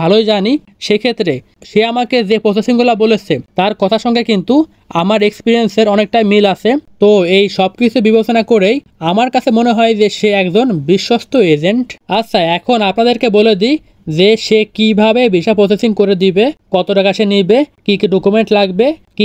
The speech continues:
কাজ আপনারা পাবেন, কত টাকা বেতন পাবেন, এই সব বিষয় আপনাদেরকে আমি step by step বুঝিয়ে বলে দিব। আচ্ছা, আপনাদের ভিসা হবে ওয়ার্ক পারমিট ভিসা। আপনারা মন্টিনিগ্রোতে গেলে কাজ পাবেন কনস্ট্রাকশন, রেস্টুরেন্ট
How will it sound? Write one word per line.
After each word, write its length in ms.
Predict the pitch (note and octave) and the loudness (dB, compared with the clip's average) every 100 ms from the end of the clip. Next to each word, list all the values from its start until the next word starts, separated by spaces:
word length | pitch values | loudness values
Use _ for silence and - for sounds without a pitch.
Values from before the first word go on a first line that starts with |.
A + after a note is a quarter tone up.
| G3+ | 0
কাজ 120 | G3+ F#3+ | -2 -2
আপনারা 220 | G3 G#3+ G3+ | 0 0 0
পাবেন, 280 | F#3 F3+ C4 D#4+ _ - | 0 0 -2 -6 _ -4
কত 100 | E3+ F#3 | -2 0
টাকা 120 | F#3+ F3+ | 0 0
বেতন 240 | F#3 G3 F3+ | 0 -2 0
পাবেন, 240 | F3 A3+ C#4 - - | 0 0 -2 -6 0
এই 80 | G#3+ G3 | 0 0
সব 140 | G3 G3+ G#3 | -2 0 0
বিষয় 200 | A#3 A3 | 2 0
আপনাদেরকে 340 | A3 G#3 F#3 G3 | 2 0 0 0
আমি 120 | G#3 D#4 - _ - F#3 | 0 -2 -4 _ -2 -2
step 200 | - G#3 | 0 0
by 100 | G3 F#3 - | 2 0 -2
step 200 | C4 G#3+ F3 | -2 0 0
বুঝিয়ে 260 | E3 A#3+ G3+ | 2 2 2
বলে 160 | F#3 C#3+ | 0 0
দিব। 120 | C3 A2+ - - G#3 | -6 -10 -14 -6 -6
আচ্ছা, 280 | A3+ - D#3+ - - | -4 -4 -4 -4 -8
আপনাদের 320 | C#4 A#3 B3 G#3+ | -4 -2 0 0
ভিসা 200 | F3+ A#3+ A3+ | 0 0 0
হবে 220 | A3+ G#3+ D4+ - - | 0 0 0 -4 -2
ওয়ার্ক 240 | F3 G#3 A3 | 0 0 -2
পারমিট 280 | A3+ A3 A#3 F#3 | -2 0 0 0
ভিসা। 260 | F#3 G3 B2 - _ D#3 | 0 -2 -4 -12 _ -4
আপনারা 340 | E3 G3+ G3+ A#3 B3 F#3 | -2 0 2 0 0 0
মন্টিনিগ্রোতে 520 | F#3+ A3 G#3+ G#3+ A3+ G#3 | 2 2 2 2 2 2
গেলে 160 | G#3 C#4+ - _ | 2 0 -4 _
কাজ 140 | F3 F#3 - | -6 -4 -4
পাবেন 260 | G3+ G#3 D4 - _ _ | -2 2 0 -2 _ _
কনস্ট্রাকশন, 680 | E3+ F3+ - G3+ F#3 - B3+ D4+ - _ D#3 | -2 0 0 -2 -2 0 0 0 -4 _ 0
রেস্টুরেন্ট 560 | G3 F#3+ A#3+ A3 C4 | 0 0 0 2 0